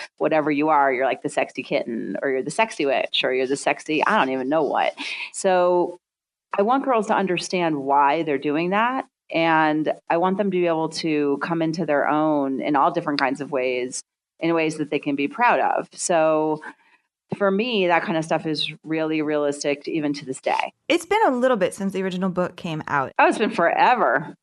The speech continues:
Speaker 2: It's been
Speaker 1: Forever.
Speaker 2: forever. <laughs> It's been forever.
Speaker 1: <laughs> Forever.
Speaker 2: It's been forever in teen world. There are kids in school right now who are being born when the book came out.
Speaker 1: Ah, yeah, totally.
Speaker 2: Totally. And in that time, they're dealing with new weapons that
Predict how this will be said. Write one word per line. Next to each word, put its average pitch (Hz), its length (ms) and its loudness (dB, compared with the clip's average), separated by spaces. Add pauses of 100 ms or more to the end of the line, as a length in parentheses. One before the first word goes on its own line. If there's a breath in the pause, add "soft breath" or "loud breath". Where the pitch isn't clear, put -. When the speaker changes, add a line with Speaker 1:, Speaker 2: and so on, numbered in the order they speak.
(120)
Speaker 2:
It's 196 80 -4
been 185 80 8
Speaker 1:
Forever. 240 420 8
Speaker 2:
forever. 190 320 6
<laughs> 269 60 6
It's 277 160 6
been 285 160 4
forever. 247 360 6
Speaker 1:
<laughs> - 20 4
Forever. 196 460 2
Speaker 2:
It's 269 140 6
been 381 140 4
forever 294 360 6
in 247 200 4
teen 240 360 4
world. 180 360 4
There 214 160 4
are 277 80 -2
kids 349 400 2
in 247 180 4
school 240 380 6
right 220 160 4
now 190 260 4
who 202 80 2
are 208 60 2
being 202 240 4
born 160 280 0
when 175 120 -2
the 175 60 0
book 170 180 -2
came - 180 -8
out. 359 160 4
Speaker 1:
Ah, 392 300 4 (180)
yeah, 311 240 2
totally. 214 640 -2
Speaker 2:
Totally. 262 480 4
And 269 140 4
in 330 100 4
that 311 220 4
time, 320 260 2
they're 269 120 4
dealing 269 240 4
with 247 220 0
new 233 380 2
weapons 247 360 2
that 196 200 -2